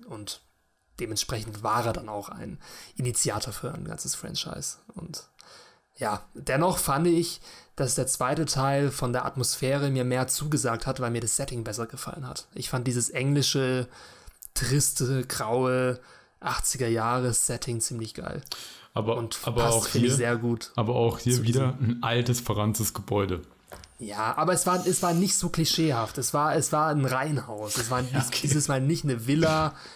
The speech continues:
Speaker 1: mit Veranda und einem großen Eingangsbereich und so weiter, sondern es war ein verkacktes Reihenhaus in England. So
Speaker 2: Ja,
Speaker 1: eins,
Speaker 2: okay.
Speaker 1: so in dem Harry Potter im, äh, bei den Dursleys gewohnt hat.
Speaker 2: <laughs>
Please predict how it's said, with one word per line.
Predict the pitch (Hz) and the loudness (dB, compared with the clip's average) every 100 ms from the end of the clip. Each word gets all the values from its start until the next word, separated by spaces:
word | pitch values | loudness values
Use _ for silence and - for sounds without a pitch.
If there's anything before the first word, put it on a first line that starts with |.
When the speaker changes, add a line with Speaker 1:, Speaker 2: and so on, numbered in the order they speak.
| - | -10
Speaker 1:
mit | 117 | -8
Veranda | 107 110 117 147 165 151 147 | -4 -2 0 2 4 4 4
und | 139 123 | 2 0
einem | 117 | -4
großen | - 123 - | -6 -6 -6
Eingangsbereich | 127 139 135 135 135 127 127 123 | -4 -4 -2 -2 -2 -4 -4 -4
und | 120 | -4
so | 117 | -4
weiter, | 113 123 | -4 -4
sondern | 117 113 | -6 -6
es | |
war | 117 | -6
ein | 120 | -6
verkacktes | 120 - 127 - - - _ - | -6 -8 -6 -4 -6 -6 _ -8
Reihenhaus | 113 113 110 113 98 | -4 -4 -4 -6 -6
in | 120 117 | -8 -12
England. | - - - - - - 117 | -14 -14 -16 -20 -20 -12 -6
So | 101 113 | -2 0
Speaker 2:
Ja, | |
Speaker 1:
eins, | 113 113 | 0 -2
Speaker 2:
okay. | |
Speaker 1:
so | 123 | -4
in | |
dem | 113 113 107 | -4 -4 -2
Harry | 110 110 | -2 0
Potter | 120 110 110 110 | -2 -2 -4 -6
im, | 107 104 - - - - - | -10 -14 -18 -20 -20 -20 -14
äh, | - 110 107 104 127 - - 135 - | -6 -2 -2 -2 -8 -14 -14 -14 -12
bei | |
den | 110 107 | -12 -8
Dursleys | 110 110 - | -6 -4 -6
gewohnt | 110 113 107 | -8 -12 -12
hat. | - - | -12 -12
Speaker 2:
<laughs> | - | -4